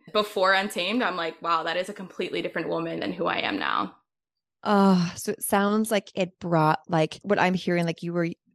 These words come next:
Speaker 2: craving more texture and more,
Speaker 1: Yes.
Speaker 2: like, color in your life
Speaker 1: Yes.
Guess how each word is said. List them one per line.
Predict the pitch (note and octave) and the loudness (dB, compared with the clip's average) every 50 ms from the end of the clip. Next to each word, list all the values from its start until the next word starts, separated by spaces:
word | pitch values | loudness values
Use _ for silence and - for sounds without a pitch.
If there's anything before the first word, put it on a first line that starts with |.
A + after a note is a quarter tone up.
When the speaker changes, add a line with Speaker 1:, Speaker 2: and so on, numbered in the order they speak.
| _ _ - | _ _ -18
Speaker 2:
craving | - - - F#3+ F3+ F#3 F#3+ G#3+ A3 G#3 | -8 0 2 4 4 6 4 4 4 6
more | F#3+ F3+ | 4 2
texture | - - - - - D#3 - - - - - - - - - _ _ _ _ _ _ _ _ _ _ _ | 0 -2 -4 -4 -4 -4 -4 -6 -4 -2 -2 -2 -2 -4 -8 _ _ _ _ _ _ _ _ _ _ _
and | G3 F#3+ F#3 F3+ F3+ F3+ | 2 4 6 6 6 6
more, | F3+ F3+ F#3 F#3 F#3 F#3 F3+ | 6 6 6 6 6 6 6
Speaker 1:
Yes. | F3+ F3 F3 F3+ F3+ - - - | 6 4 4 2 0 -2 -2 0
Speaker 2:
like, | G3+ F#3 - - - - _ | 0 0 0 -4 -12 -8 _
color | - - - - - G#3+ A3+ A3+ G#3+ G#3 F#3+ D#3 C#3+ G#2 F2+ - _ _ _ _ _ _ | -4 -4 -4 -4 0 2 4 6 6 6 4 4 2 0 -4 -10 _ _ _ _ _ _
in | A3 G3+ F#3 | -2 0 0
your | F3+ F3+ F#3 F3+ F3 F3 | 2 0 0 0 0 -2
life | F3 E3+ F3 F3+ G3+ A#3+ A#3+ A#3+ - E3+ E3+ - - - | -4 -4 -4 -2 0 2 2 2 2 0 -2 -6 -10 -10
Speaker 1:
Yes. | - - - - - | -10 -8 -8 -8 -10